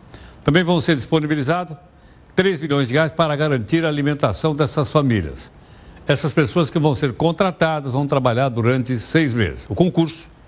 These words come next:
que vai ter o edital publicado nos próximos dias, vai ser realizado em forma emergencial. Pessoas empregadas há mais tempo ou em estado de vulnerabilidade terão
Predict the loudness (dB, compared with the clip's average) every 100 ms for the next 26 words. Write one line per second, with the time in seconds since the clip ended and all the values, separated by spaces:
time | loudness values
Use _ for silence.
0 | -20 -20 -20 -4 -2 0 0 0 0 0
1 | 0 0 -2 -2 0 0 0 -4 -2 -2
2 | 0 0 2 0 0 -8 -20 -20 -20 -8
3 | 0 0 0 0 0 2 2 2 -2 -2
4 | -2 -2 -2 0 2 2 0 -2 -4 -6
5 | -16 -20 -20 -20 -20 -20 -20 -6 0 0
6 | 2 0 2 2 2 2 -2 -2 -4 -4
7 | -2 -2 -6 -20 -4 0 2 2 0 2
8 | 2 2 2 0 -2 -4 -4 -2 -2 -2
9 | -6 -2 0 0 -2